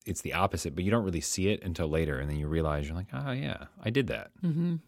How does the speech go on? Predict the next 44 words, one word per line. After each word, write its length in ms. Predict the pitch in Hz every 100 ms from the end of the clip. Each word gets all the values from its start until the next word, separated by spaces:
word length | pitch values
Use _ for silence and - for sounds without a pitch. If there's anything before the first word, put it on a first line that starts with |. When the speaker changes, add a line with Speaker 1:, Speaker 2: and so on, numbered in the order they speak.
| -
Speaker 1:
Theoretically, 480 | 92 95 101 87 87
either 220 | 110 101
that 200 | 92 85
or 40 |
I'm 140 | 82 80
just 160 | 76
clinging 380 | - 90 85 78
on 180 | 76 76
to 60 | 71
that 260 | 71 71
sense 280 | - 92 73
of 100 | 71
hope, 300 | 87 73 -
and 220 | 69 65 76
in 100 | 73
reality, 480 | 73 71 71 71 67
it's 180 | 67 -
not 160 | 60
making 280 | 67 69 76
any 140 | 69 67
difference 380 | 69 69 65
at 80 | -
all. 200 | 67 64
Speaker 2:
I've 180 | - 202
gotta 300 | 190 208 202
believe, 480 | 180 170 160 170 139
'cause 140 | 165
I 120 | 160 160
really 400 | 156 170 156 147
do, 540 | 143 143 135 139 76 - - -
I 100 | 160
tell 160 | 175
my 120 | 165
mom 260 | 160 151 156
all 100 | 143
the 80 | 147
time, 500 | - 143 143 143 139 -
you 120 | 156
know, 100 | 147
how 120 | 143
much 360 | 147 147 - -
her 180 | - 160
example 580 | 143 147 143 147 147 143
is 300 | 139 156